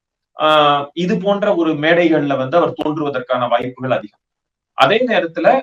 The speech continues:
அவர் தன்னுடைய சித்தாந்தம் என்ன அப்படிங்கிறதையும்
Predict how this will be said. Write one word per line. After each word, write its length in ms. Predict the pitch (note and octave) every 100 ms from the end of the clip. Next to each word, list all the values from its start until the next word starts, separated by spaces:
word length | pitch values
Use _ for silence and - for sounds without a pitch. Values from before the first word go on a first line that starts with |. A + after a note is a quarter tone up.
| -
அவர் 300 | - D#3 F3+ E3+
தன்னுடைய 520 | E3+ E3 D#3+ D#3 D#3+ A#3+ B3+ - _ _ -
சித்தாந்தம் 640 | G3 F#3 G#3 C4+ B3+ A#3+ D3+
என்ன 240 | D3 D3+ D3 C#3
அப்படிங்கிறதையும் 840 | C#3 E3+ F3+ E3+ D#3 C#3 C#3+ G3+